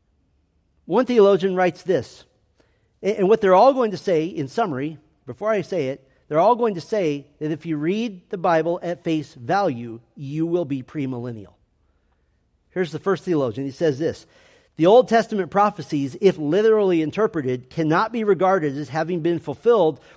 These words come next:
or being capable of fulfillment in this age. They have to be fulfilled later." Another theologian said this, "Now we must frankly admit that the literal interpretation of the Old Testament prophecies gives us just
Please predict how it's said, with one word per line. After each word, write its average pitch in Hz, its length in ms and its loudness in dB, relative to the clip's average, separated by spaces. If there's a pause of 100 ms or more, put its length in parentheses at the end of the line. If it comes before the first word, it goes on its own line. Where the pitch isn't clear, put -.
or 175 80 -6
being 160 240 -2
capable 160 540 0
of 156 100 -4
fulfillment 156 680 0
in 208 260 2
this 151 320 -4
age. 214 460 -10 (500)
They - 80 -12
have 123 120 -8
to 139 60 -14
be 135 120 -6
fulfilled 131 380 -8
later." 135 320 -6 (200)
Another 180 340 2
theologian 139 540 -2
said 143 240 -4
this, 151 320 -6 (920)
"Now 196 220 2
we 226 140 2
must 233 200 2
frankly 233 460 -2
admit 214 320 0
that 190 140 -2
the 185 100 0
literal 208 440 4
interpretation 202 720 0
of 160 100 -2
the 170 100 2
Old 202 200 2
Testament 196 440 -4
prophecies 175 600 -2
gives 156 260 2
us 170 160 -6
just 202 440 -2